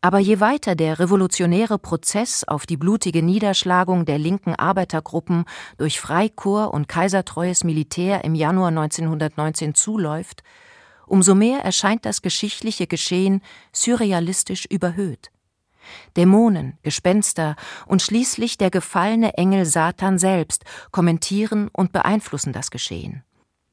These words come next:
Darin spiegelt sich Biografisches. Im Exil in Hollywood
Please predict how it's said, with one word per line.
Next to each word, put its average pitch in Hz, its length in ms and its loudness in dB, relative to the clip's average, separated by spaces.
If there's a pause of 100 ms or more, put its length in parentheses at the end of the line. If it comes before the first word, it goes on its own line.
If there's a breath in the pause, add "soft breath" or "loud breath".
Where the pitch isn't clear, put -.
(160)
Darin 151 240 0
spiegelt 180 460 0
sich 180 200 -4
Biografisches. 180 1000 -4 (760 loud breath)
Im 208 120 2
Exil 247 460 -2
in 175 220 0
Hollywood 190 480 0